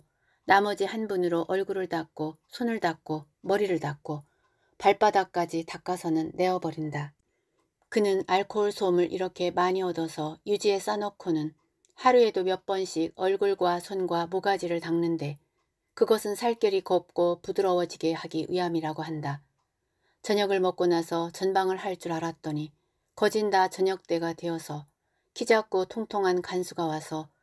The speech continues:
철컥 하고 문을 열어젖히며 "댐보, 댐보." 하고 소리를 친다. 그 뒤로 키 작은 간병부가 와서 "전방이요,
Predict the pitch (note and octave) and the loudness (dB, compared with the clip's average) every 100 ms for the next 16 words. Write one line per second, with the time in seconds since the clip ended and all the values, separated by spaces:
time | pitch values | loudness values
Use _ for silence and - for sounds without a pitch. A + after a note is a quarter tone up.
0 | _ _ - A#3+ - - - _ - - | _ _ 0 0 0 -4 -4 _ -8 -2
1 | D#3 D#3+ - F#3+ F#3+ - F#3+ F#3 D#3+ D#3 | -2 -4 -4 0 0 0 -2 -2 -4 -6
2 | - D#3 D3+ _ _ _ _ _ _ - | -4 -4 -6 _ _ _ _ _ _ 6
3 | A#3 A#3 G3 F3 D#3 _ _ A#3 A3+ F#3 | 6 8 6 6 4 _ _ 6 6 6
4 | E3 - - _ _ - G3+ E3+ E3+ - | 4 2 -6 _ _ -8 0 0 -2 -6
5 | A3+ G#3 G3 - D3 D3 C#3+ _ _ _ | -4 -4 -6 -6 -4 -6 -10 _ _ _
6 | _ _ - A#3 A3 F#3+ F3+ F3+ - - | _ _ 2 6 6 4 2 0 -4 -2
7 | A3 F#3 F3+ - F3 F3+ F3 E3 D#3 D3 | -2 -2 -4 -4 -4 -2 -4 -4 -6 -6
8 | C#3+ D3 C#3+ _ _ _ _ _ _ - | -6 -8 -12 _ _ _ _ _ _ 2
9 | A#3+ C4 C4 A3+ G3 F3+ | 6 8 6 4 0 0